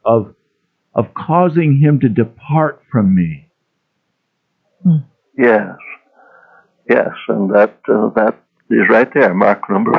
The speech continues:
Speaker 3: four.
Speaker 1: Yes.
Speaker 2: Mm-hmm.
Speaker 1: Where I
Speaker 2: Mm-hmm.
Speaker 1: want God more than I want this sin anymore.
Speaker 3: Absolutely.
Speaker 1: And I can't have both.
Speaker 2: Mm,
Speaker 3: That's it.
Speaker 2: yes.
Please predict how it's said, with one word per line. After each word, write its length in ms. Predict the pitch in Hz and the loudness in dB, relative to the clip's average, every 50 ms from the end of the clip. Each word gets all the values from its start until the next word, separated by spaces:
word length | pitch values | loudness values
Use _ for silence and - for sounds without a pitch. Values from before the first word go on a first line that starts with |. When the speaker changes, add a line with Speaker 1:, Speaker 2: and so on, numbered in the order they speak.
| - | 0
Speaker 3:
four. 360 | - 95 98 95 - - - - _ _ | 0 0 0 0 0 -2 -4 -8 _ _
Speaker 1:
Yes. 640 | - 120 123 131 156 170 185 196 202 202 185 - - | -4 0 2 2 4 4 6 6 6 6 4 2 2
Speaker 2:
Mm-hmm. 220 | 208 208 208 196 185 - _ _ _ _ _ | 2 4 4 4 4 0 _ _ _ _ _
Speaker 1:
Where 180 | 147 147 151 196 | 0 2 4 4
I 180 | 165 165 185 | 2 2 2
Speaker 2:
Mm-hmm. 100 | 180 196 | 2 4
Speaker 1:
want 400 | 185 175 175 165 - 147 127 113 | 4 2 2 0 -4 -8 -14 -4
God 440 | - 143 170 190 185 170 156 131 120 | -2 0 0 2 2 0 0 0 0
more 240 | 139 147 160 165 156 | 0 2 2 0 0
than 180 | 143 160 151 | -2 -2 0
I 160 | 147 147 147 139 | 0 0 0 0
want 420 | 127 135 156 170 175 175 175 _ | 0 0 2 2 0 -2 -4 _
this 240 | - 131 123 - - | -2 -2 -2 -2 -10
sin 380 | - _ - 202 220 208 185 | -12 _ 0 0 0 2 2
anymore. 680 | 151 127 113 113 110 104 107 110 107 101 90 80 - _ _ _ _ _ _ | 0 2 2 2 2 2 2 0 0 -2 -4 -6 -10 _ _ _ _ _ _
Speaker 3:
Absolutely. 760 | 101 101 - - - - 127 113 110 113 104 - - - 92 - | -2 -2 -2 -2 -4 -2 0 0 0 0 0 -2 -4 -8 -6 -2
Speaker 1:
And 120 | 143 143 151 | 0 0 0
I 100 | 156 127 | 0 -2
can't 340 | - - 185 175 170 160 | -2 -2 -2 0 2 2
have 240 | 175 175 170 151 139 | 2 0 0 -2 -2
both. 400 | 131 185 190 180 170 131 107 - - _ - | -2 0 0 2 0 0 -2 -6 -10 _ 2
Speaker 2:
Mm, 320 | 196 196 196 190 190 180 170 | 4 6 6 8 6 6 6
Speaker 3:
That's 320 | 165 165 160 - - - | 4 2 2 -2 -6 -6
it. 40 | 180 | 0
Speaker 2:
yes. 500 | 180 185 180 175 175 165 170 - _ _ | 2 2 2 2 0 -2 -4 -8 _ _